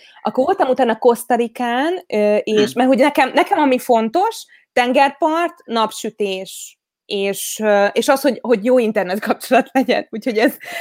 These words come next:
Speaker 1: ez, ez a, ez a, ez a, a,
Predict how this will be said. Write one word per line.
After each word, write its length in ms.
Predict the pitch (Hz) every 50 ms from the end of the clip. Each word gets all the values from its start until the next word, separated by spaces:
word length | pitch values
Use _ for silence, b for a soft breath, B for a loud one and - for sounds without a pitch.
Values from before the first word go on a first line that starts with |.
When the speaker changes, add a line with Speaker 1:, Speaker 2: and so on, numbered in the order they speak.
| 622 B
Speaker 1:
ez, 200 | B 285 302 294
ez 280 | 294 - - 302 359 240
a, 200 | 269 262 254 -
ez 200 | - 302 370 269
a, 300 | 254 247 240 240 233 240 B B B 622 B B
ez 200 | B - - 202
a, 160 | 240 226 220
a, 420 | 220 - - 233 233 226 - -